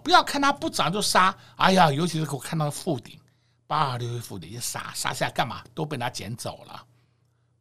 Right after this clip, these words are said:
我是希望它再低一点啊，再低一点我还要再买啊，是不是？那再看三三一七尼克森，尼克森也是一样，你怎么杀它也跌不破七十块啊，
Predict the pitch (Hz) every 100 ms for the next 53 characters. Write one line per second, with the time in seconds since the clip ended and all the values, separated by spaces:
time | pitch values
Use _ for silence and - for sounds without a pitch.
0 | - 156 190 190 269 - 269 330 277 -
1 | 262 247 - 190 196 180 127 87 - _
2 | - 262 202 240 - - 147 - 180 165
3 | 220 180 131 87 - - - - 143 160
4 | 131 - - - 170 175 202 170 190 175
5 | 170 156 151 - 147 131 123 - 131 -
6 | 120 - _ _ 269 330 339 226 220 262
7 | - - - - _ - 440 294 247 -
8 | 359 349 330 175 202 262 269 302 - -
9 | 277 - 285 247 214